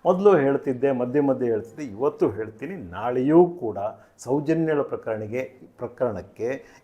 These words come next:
ಈ ರೀತಿಯಾಗಿಯೇ ನ್ಯಾಯ ದೊರಕಲ್ಪಡುತ್ತದೆ. ಮತ್ತು ಇನ್ನೊಂದು ವಿಚಾರ ಹೇಳಿದ್ದೆ,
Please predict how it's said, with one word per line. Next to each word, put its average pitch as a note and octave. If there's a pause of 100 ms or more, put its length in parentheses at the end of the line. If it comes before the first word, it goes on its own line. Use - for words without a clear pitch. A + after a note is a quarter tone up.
(180)
ಈ G3+
ರೀತಿಯಾಗಿಯೇ D#3
ನ್ಯಾಯ A2+ (360)
ದೊರಕಲ್ಪಡುತ್ತದೆ. C3+ (500)
ಮತ್ತು E3
ಇನ್ನೊಂದು F#3+
ವಿಚಾರ E3
ಹೇಳಿದ್ದೆ, C3